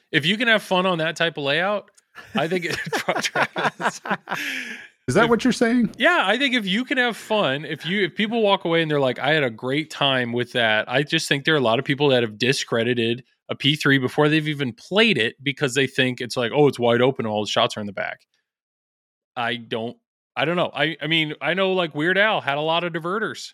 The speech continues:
Speaker 1: had a lot of diverters. Godfather has a ton of diverters in it. I mean, having diverters in your layout is not new. What's new is the fact that it's changing based on your
Speaker 2: But
Speaker 1: selection of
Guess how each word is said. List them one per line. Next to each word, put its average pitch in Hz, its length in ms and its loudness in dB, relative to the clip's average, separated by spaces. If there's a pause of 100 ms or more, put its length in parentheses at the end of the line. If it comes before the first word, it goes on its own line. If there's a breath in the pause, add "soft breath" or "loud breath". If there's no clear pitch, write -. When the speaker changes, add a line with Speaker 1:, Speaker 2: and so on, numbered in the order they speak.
(140)
Speaker 1:
had 147 120 -4
a 151 100 -8
lot 151 220 0
of 160 80 -8
diverters. 160 340 -6
Godfather 127 600 -2
has 104 100 -6
a 104 60 -6
ton 110 220 -6
of 104 80 -10
diverters 95 440 -16
in 95 100 -18
it. - 160 -18
I - 40 -20
mean, 131 240 -6
having 185 320 -4
diverters 147 460 -6
in 120 60 -10
your 110 120 -10
layout 120 320 -2
is 101 140 -12
not 113 200 -10
new. 107 520 -10 (300 soft breath)
What's 139 220 -4
new 165 220 2
is 135 80 -4
the 123 80 -8
fact 127 260 -4
that 117 140 -6
it's 110 120 -10
changing 113 380 -8
based 104 260 -6
on 92 280 -16
your 113 220 -4
Speaker 2:
But 147 120 2
Speaker 1:
selection 139 100 2
of 175 60 6